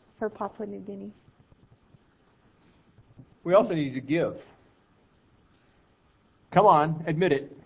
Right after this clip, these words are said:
Speaker 2: If a missionary came to your church and didn't talk about money, you'd think there was something wrong. And there would be. <laughs> We need your giving. Now, I know this is a church that has been very supportive of missions for a long time,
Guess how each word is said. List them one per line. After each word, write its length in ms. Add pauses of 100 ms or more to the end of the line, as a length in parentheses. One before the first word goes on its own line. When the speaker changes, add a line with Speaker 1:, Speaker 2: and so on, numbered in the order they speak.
(180)
Speaker 2:
If 140
a 40
missionary 360
came 220
to 40
your 100
church 360
and 240
didn't 260
talk 280
about 260
money, 380 (1300)
you'd 200
think 160
there 120
was 80
something 260
wrong. 340 (1000)
And 120
there 80
would 200
be. 100 (320)
<laughs> 100 (1400)
We 100
need 180
your 100
giving. 280 (1160)
Now, 120
I 180
know 280
this 140
is 100
a 60
church 500 (120)
that 100
has 80
been 180
very 260
supportive 400
of 120
missions 320
for 140
a 20
long 220
time, 360